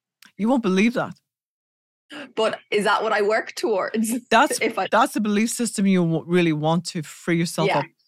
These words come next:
Speaker 1: to.
Speaker 2: Which is abundance and
Speaker 1: Abundance, freedom.
Speaker 2: freedom.
Speaker 1: Yeah.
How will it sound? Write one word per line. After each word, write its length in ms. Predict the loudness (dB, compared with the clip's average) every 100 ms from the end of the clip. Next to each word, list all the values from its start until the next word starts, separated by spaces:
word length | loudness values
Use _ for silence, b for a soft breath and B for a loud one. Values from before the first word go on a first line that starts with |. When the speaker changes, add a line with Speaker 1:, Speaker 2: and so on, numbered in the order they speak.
| _ -4
Speaker 1:
to. 260 | -2 -2 -4 _ _ _ _ _ _ _ _ _ _ _ -4
Speaker 2:
Which 220 | -4 -2
is 260 | -2 -2 -2
abundance 760 | -2 -2 -2 -2 -4 -4 -8 -10
and 260 | -6 -4 -2 -2
Speaker 1:
Abundance, 260 | -2 -4
freedom. 480 | -2 0 0 0 -2 _ _ _ _ _ _ _ -4
Speaker 2:
freedom. 500 | -2 0 -2 -4 -6
Speaker 1:
Yeah. 180 | -8